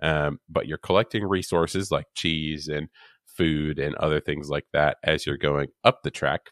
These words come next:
And then you're spending or cashing in those resources later, um, to gain points and then, uh, maybe unlock some more rats. You've got a little rat going around a little burrow cave. You can breed some rats, get some new player abilities, et cetera.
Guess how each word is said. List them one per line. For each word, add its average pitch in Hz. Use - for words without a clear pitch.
And 85
then 80
you're 78
spending 104
or 82
cashing 101
in 87
those 82
resources 80
later, 78
um, 78
to -
gain 76
points -
and 80
then, 78
uh, 80
maybe 82
unlock 85
some 71
more 87
rats. 92
You've 73
got 76
a 78
little 76
rat 78
going 78
around 78
a 73
little 73
burrow 90
cave. 85
You 80
can 73
breed 82
some 78
rats, 78
get -
some 78
new 76
player 78
abilities, 76
et -
cetera. 76